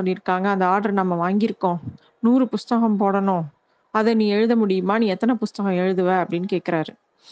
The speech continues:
இவர், "நூறு தீ-, நூறையுமே நானே எழுதுறேன்," அப்படின்னு சொல்லி ஒத்துக்கிறார்.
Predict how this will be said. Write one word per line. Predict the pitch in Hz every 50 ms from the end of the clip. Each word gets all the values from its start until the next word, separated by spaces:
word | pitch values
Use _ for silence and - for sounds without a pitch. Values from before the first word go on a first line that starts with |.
| - _ _ _
இவர், | - 254 254 240
"நூறு | 240 240 262 294 302 277 247 - 269
தீ-, | 247 247 233
நூறையுமே | 226 226 247 277 277 277 269 269 262 269
நானே | 269 247 220 214 220 233 226 214
எழுதுறேன்," | 208 202 196 196 196 190 170
அப்படின்னு | 160 175 202 214 240
சொல்லி | 220 - 214 202 202 214
ஒத்துக்கிறார். | 196 180 - 202 - - 175 160 156